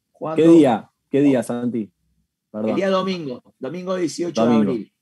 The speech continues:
Speaker 1: Sí, el árbitro va a confirmar, Vigliano no creo que sea, pero bueno, esta vez, esta, esta vez va, va bolilla, dice.
Speaker 2: Bien.
Speaker 1: El historial, el historial con Arsenal,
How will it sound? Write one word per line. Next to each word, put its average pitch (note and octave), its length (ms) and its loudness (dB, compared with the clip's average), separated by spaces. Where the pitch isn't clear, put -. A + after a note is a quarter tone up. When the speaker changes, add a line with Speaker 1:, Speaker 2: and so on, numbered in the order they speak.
Speaker 1:
Sí, G#2+ 460 -10
el A#2+ 160 -10
árbitro D#3 320 -6
va D#3 120 -2
a D#3 40 -8
confirmar, F3+ 720 -6
Vigliano D#3+ 560 -6
no D#3 200 -10
creo D#3 260 -2
que E3 140 -10
sea, G3 480 -4
pero B2 160 -6
bueno, G#2+ 260 -8
esta E3 220 -6
vez, F#3+ 220 0
esta, G3 220 -6
esta F#3 260 -8
vez G3 100 0
va, F#3 200 -2
va D#3+ 180 -8
bolilla, E3+ 420 -4
dice. G#2+ 320 -14
Speaker 2:
Bien. A2 320 2
Speaker 1:
El D3 140 -4
historial, G#3 640 -6
el D#3 140 -4
historial G#3 420 -4
con F#3+ 160 -6
Arsenal, F3+ 580 -8